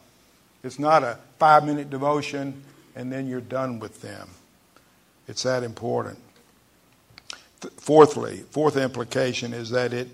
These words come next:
involves discipleship, making disciples, training them up to know and serve Christ. Um, God saves them, but what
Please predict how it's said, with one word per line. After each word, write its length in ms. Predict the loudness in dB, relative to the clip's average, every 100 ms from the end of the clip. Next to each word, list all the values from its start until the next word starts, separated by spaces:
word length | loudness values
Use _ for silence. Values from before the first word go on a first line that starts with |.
| -12
involves 720 | -8 -2 2 2 0 -4 -14 -12
discipleship, 920 | -10 -6 -4 -4 -6 -14 -14 -14 -16 -18 _ _ _ _ _ _ _ _ _ _ _ _ -2
making 600 | 0 0 -2 -8 -10 -14 -12
disciples, 760 | -6 -4 -2 -4 -6 -12 -12
training 560 | -4 -2 0 -2 -4 -2
them 200 | -2 0
up 260 | 0 -2
to 120 | -12 -4
know 360 | 4 4 4
and 100 | -2
serve 340 | -2 -2 -2 -6
Christ. 680 | -2 0 0 -4 -10 -18 -20 _ _ _ -20 _ _ _ _ _ _ _ -20
Um, 260 | -18 -16 -18 -20 -20 _ _ _ _ -20 _ _ _ _ _ _ _ _ _ -10 -10 -10 -20 -2
God 260 | 4 4 4
saves 520 | 2 4 2 -2 -8
them, 280 | -8 -8 -10
but 220 | -12 -4
what 280 | -2 -2